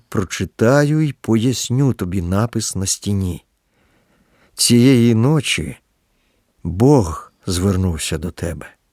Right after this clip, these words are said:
Ти не чув його раніше, хоча й не міг не знати про дивні речі, які Бог учинив цареві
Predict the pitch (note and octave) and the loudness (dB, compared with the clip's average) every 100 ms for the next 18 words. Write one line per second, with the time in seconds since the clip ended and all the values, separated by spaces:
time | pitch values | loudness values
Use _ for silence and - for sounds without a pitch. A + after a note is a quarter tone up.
0 | _ _ _ _ _ _ _ - - D#3+ | _ _ _ _ _ _ _ -20 0 4
1 | F3 D#3 D#3 - G3+ G3 C3 F#2 F#2 G2 | 6 6 2 0 2 2 2 2 2 2
2 | G2+ G2+ A2+ F#2+ - - F#2+ - A#2+ A2+ | 2 2 2 0 -2 -4 -2 2 2 2
3 | A2+ A#2 B2 C#3+ B2 A#2 G2 A2 C#3+ - | 2 2 2 2 2 0 2 2 2 2
4 | D3 - - - B2+ B2 G2+ C3 C#3 C3 | -2 -4 -16 -2 2 2 4 4 4 2
5 | C3+ D3 D3 - G2+ F#2+ G#2+ E2+ A2 C3+ | 2 2 2 0 0 0 -2 2 4 4
6 | A2+ - - _ - G#2 - F#2+ G#2+ F#2+ | 0 -8 -20 _ -4 -2 0 0 0 -2
7 | - - G2 G#2 G2 G2+ | -4 -2 2 2 2 -2